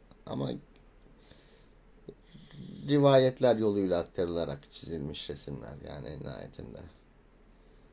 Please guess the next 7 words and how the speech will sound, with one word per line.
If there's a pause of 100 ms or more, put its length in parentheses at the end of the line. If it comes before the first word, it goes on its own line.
(340)
Biri
çizmiş
sonra
başkası
çizmiş
öyle (100)
aktarılmamış.